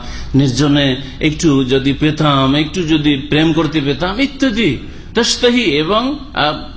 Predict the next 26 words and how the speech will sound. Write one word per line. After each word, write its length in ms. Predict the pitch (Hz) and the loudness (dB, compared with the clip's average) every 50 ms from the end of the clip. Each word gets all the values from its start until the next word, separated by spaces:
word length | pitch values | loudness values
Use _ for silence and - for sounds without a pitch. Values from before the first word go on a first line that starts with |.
| - - - - - - - - - - - | -14 -14 -14 -14 -14 -14 -14 -14 -14 -8 -4
তার 160 | - 165 175 | -2 -2 0
মধ্যে 180 | 180 190 190 220 | 0 0 0 0
একটা 140 | 202 208 196 | 0 0 0
চাহিদা 400 | - 202 190 220 240 240 262 247 | 2 2 2 2 2 0 0 0
পয়দা 320 | 233 247 262 254 262 240 | 2 0 0 2 0 0
হয়, 200 | 202 190 160 117 - - - - - - - - - - - - - - - - - - - - - - - - - - - - - - - - - | 2 0 0 -2 -4 -8 -14 -16 -16 -16 -16 -16 -16 -16 -16 -16 -16 -14 -14 -14 -14 -14 -14 -14 -14 -14 -14 -14 -14 -12 -12 -12 -12 -12 -12 -6 -2
কামনা 320 | - 170 196 220 247 254 254 | 0 0 2 2 2 2 4
বাসনা 400 | 233 226 220 - 240 247 247 254 | 4 2 2 2 2 0 0 0
পয়দা 320 | 214 233 233 226 220 233 | 0 0 0 0 0 0
হয়। 220 | 208 196 170 135 123 - - - - - - - - - - - - - - - - - - - - - - - - | 0 2 0 0 -2 -4 -8 -14 -16 -16 -16 -16 -16 -16 -14 -14 -14 -14 -14 -14 -14 -14 -14 -14 -14 -14 -14 -8 -4
তো 120 | - 110 104 - - | -2 -2 -2 0 2
কলবেরও 540 | - 143 147 156 180 202 214 233 233 226 196 | 2 4 6 6 4 4 4 4 2 2 2
জেনা 300 | 156 156 147 131 123 113 | 2 2 2 2 2 2
রয়েছে। 440 | 107 98 95 90 - - - - - - - - | 2 0 -2 -2 0 0 -2 -2 -2 -6 -4 0
"ওয়াল 220 | 123 151 170 165 | 0 2 2 0
ফারজু 520 | - - - 190 190 202 214 196 220 214 | 0 0 0 2 2 2 2 2 2 2
ইউসাদ্দিকু 840 | 160 147 147 151 151 - 233 233 196 180 180 185 202 196 - 180 160 | 2 2 2 2 2 0 0 -2 -2 -2 -2 -2 -2 0 0 0 0
যালিকা 680 | 143 151 151 160 175 185 208 202 - 233 226 233 247 269 | 2 2 0 0 0 0 -2 -2 0 0 0 0 -2 -2
ওয়া 160 | - 143 127 | 0 0 0
ইউকাযযিবুহু।" 840 | 127 123 120 - 120 107 101 95 101 101 92 90 87 78 90 92 - - - - - - - - - - | 2 0 0 0 -2 -2 -2 -2 -4 -4 -4 -6 -6 -6 -8 -8 -10 -10 -12 -10 -10 -8 -8 -6 -4 -2
আর 140 | 120 127 127 | 0 2 2
লজ্জা 580 | 135 147 165 185 190 185 180 196 226 233 233 | 2 4 4 2 0 0 0 0 0 2 2
স্থান 640 | 220 - - - - 226 233 240 240 240 247 240 - | 0 0 -2 -2 -2 0 0 0 0 -2 -2 -4 -2
এর 240 | - 208 220 220 202 | -2 0 0 0 0
বাস্তবায়ন 760 | 202 208 202 - - - 226 202 208 196 185 180 175 175 147 | 0 0 0 -2 -2 -2 0 0 2 2 2 0 0 -2 -2
করে, 300 | 131 135 110 107 90 | -2 -2 -2 -2 -4